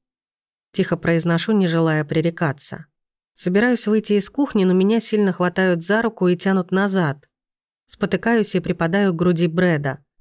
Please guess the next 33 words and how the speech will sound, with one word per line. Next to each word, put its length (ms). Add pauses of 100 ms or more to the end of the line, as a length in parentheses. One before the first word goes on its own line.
(100)
В 60
следующую 540
секунду 460
он 120
хватает 480
меня 280
за 160
затылок 580
и 100
притягивает 720
к 60
себе, 340
прижимаясь 680
своими 360
губами 400
к 120
моим. 480 (400)
«Брэд!» 680 (480)
Отстраняюсь, 720
уперевшись 600
руками 380
ему 240
в 100
грудь. 420 (340)
«Ты 120
пьян!» 580 (220)
Пытаюсь 400
оттолкнуть 580
его 220
от 100
себя, 320
испытывая 540
отвращение. 880